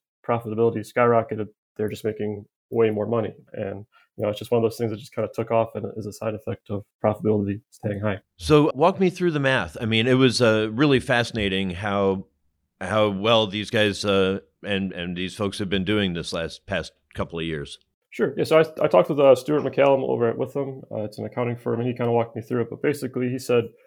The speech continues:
Speaker 1: you know, in twenty nineteen, prior to the pandemic, G M might have been making ten percent of one point two million annually on top of their base salary, say a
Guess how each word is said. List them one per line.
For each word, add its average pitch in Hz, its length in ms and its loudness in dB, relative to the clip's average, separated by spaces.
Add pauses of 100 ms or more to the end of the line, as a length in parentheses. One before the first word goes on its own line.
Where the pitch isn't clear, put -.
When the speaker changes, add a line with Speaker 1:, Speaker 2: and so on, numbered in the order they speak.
(220)
Speaker 1:
you 117 60 -2
know, 117 300 0
in 117 80 -2
twenty 143 220 2
nineteen, 135 520 2
prior 120 360 4
to 117 160 -12
the 113 80 -2
pandemic, 117 500 0 (260)
G 131 180 0
M 123 120 4
might 117 120 4
have 113 80 2
been 110 100 -2
making 107 420 -4 (100)
ten 120 180 -4
percent 113 500 -6
of 101 260 -4 (140)
one 113 140 -2
point 107 200 -6
two - 140 -8
million 107 340 -4
annually 104 420 -2 (280)
on 101 100 -6
top 110 260 -2
of 104 80 -6
their 104 100 -2
base 107 300 -6
salary, 104 360 -4
say 104 280 -6
a 98 80 -8